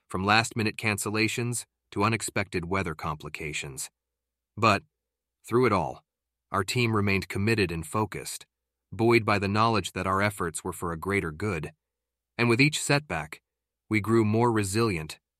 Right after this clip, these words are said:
and resourceful. Finally, the weekend of the charity campout arrived, and the fruit of our labor was evident in the overwhelming response from the community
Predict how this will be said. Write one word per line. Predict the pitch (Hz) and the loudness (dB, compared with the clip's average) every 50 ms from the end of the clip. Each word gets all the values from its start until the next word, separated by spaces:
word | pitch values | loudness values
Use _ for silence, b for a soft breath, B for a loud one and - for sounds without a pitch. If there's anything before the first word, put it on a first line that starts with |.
| _ - | _ -8
and | 90 90 | -6 -4
resourceful. | 90 92 92 101 104 104 95 - - - 73 69 - - _ _ _ _ _ _ _ _ _ _ _ _ _ _ _ _ _ _ _ _ | -4 -4 -2 -2 -2 -2 -4 -6 -8 -12 -14 -14 -16 -20 _ _ _ _ _ _ _ _ _ _ _ _ _ _ _ _ _ _ _ _
Finally, | - - - 120 120 117 104 87 78 78 78 - _ _ _ _ _ _ | -4 2 4 4 4 4 4 0 -2 -6 -8 -10 _ _ _ _ _ _
the | - 98 | -8 -2
weekend | 92 107 107 - 113 104 98 | -2 -2 0 2 0 0 0
of | 98 80 | 0 -2
the | 90 | -4
charity | 87 - - 110 104 101 90 90 | -6 -4 -2 0 2 2 2 0
campout | 80 - - 90 85 78 85 82 80 | -4 -6 -6 -8 -6 -6 -4 -4 -4
arrived, | 80 82 82 82 78 80 82 82 - - _ _ _ _ _ _ _ _ | -4 -4 -4 -4 -4 -6 -6 -10 -14 -18 _ _ _ _ _ _ _ _
and | 104 101 | -2 -2
the | 101 | -2
fruit | - - - 131 131 | -2 0 2 4 4
of | 127 104 | 6 6
our | 113 107 107 | 6 6 6
labor | 104 107 110 113 110 107 | 6 6 4 4 4 4
was | 98 95 95 90 - | 2 2 0 -2 0
evident | - 113 107 104 92 85 78 76 - - _ _ _ _ | 0 0 0 0 -2 -4 -6 -8 -10 -14 _ _ _ _
in | 104 104 | -4 -2
the | 107 117 - | -2 -2 0
overwhelming | - 123 123 117 110 113 104 101 107 107 107 107 101 92 | 2 4 4 4 4 2 4 4 4 4 4 2 2 0
response | 90 87 - - - 104 95 92 - | -2 -4 -4 -2 0 0 0 0 -2
from | - - 95 90 | -4 -6 -4 -4
the | 87 | -4
community | 80 - - 104 104 107 101 90 82 90 90 85 | -6 -4 -4 -2 0 0 0 0 0 -2 -4 -6